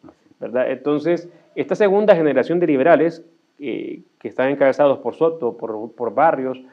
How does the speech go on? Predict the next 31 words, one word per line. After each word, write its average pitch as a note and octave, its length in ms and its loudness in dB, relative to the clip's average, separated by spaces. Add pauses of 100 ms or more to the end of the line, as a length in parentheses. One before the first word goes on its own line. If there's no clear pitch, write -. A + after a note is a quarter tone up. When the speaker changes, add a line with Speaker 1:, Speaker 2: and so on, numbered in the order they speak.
(160)
Speaker 2:
por D3+ 140 0
Gerardo D3 400 8
Barrios D3+ 320 6
en A#2 60 0
su - 80 -8
momento, C3+ 560 -4
en, A#2 380 -8
Speaker 1:
Ujú. A2+ 60 -12
Speaker 2:
que B2 120 -6
no C3 100 -4
son, D3 180 -6
no C#3 100 -4
eran C#3 160 -2
primos, D3+ 220 0
¿verdad? A#2+ 240 -2
Con B2 140 -6
el A#2 60 -8
de C#3+ 80 -4
Guatemala, E3 540 0 (380)
y C#3 140 -4
que D3+ 140 4
fue D3+ 240 6
un, E3 280 2
un D3+ 120 -4
general D3 540 2
de A2 180 -12
Morazán, B2 500 -6
al A2 80 -8
igual G#2+ 200 -4
que A#2+ 100 -12
Cabañas. B2+ 480 -2